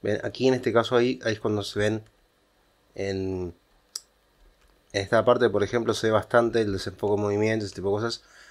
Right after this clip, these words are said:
aunque lo que tiene que ver con, con, con efectos igualmente es, son muy sutiles realmente los efectos.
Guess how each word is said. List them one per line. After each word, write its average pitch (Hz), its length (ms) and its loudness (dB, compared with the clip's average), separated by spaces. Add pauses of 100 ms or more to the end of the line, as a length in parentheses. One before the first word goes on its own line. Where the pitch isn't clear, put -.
(200)
aunque 110 280 0
lo 110 160 2
que 110 80 0
tiene 120 180 2
que 117 80 4
ver 123 160 8
con, 104 560 2 (800)
con, 98 800 2 (1000)
con 110 160 0
efectos 127 400 2
igualmente 117 440 4
es, - 240 -4
son 120 260 2
muy 120 220 4
sutiles 107 460 -2
realmente 95 360 -2
los 87 160 -12
efectos. - 480 -12